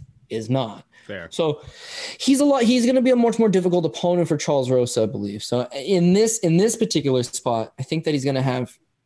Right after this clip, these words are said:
Speaker 1: path to victory at least. And if they're gonna give me plus one fifty on it, again, is this my top ticket? No, no. Is this mid-range ticket? I would hope not. But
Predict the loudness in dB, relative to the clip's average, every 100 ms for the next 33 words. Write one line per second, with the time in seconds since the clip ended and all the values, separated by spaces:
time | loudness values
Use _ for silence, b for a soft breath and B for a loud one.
0 | _ -6 -4 -2 -2 -4 -2 -4 -2 -2
1 | -2 0 -2 0 0 0 2 2 2 2
2 | 0 0 -2 -2 -2 -2 -4 -4 -4 -2
3 | -2 -2 0 0 0 -2 -2 -2 -2 -2
4 | 0 0 -2 -2 -2 -2 -4 -4 -2 -2
5 | -2 -2 0 0 0 -2 -2 -4 -2 0
6 | 0 0 0 -4 -10 -8 -6 -6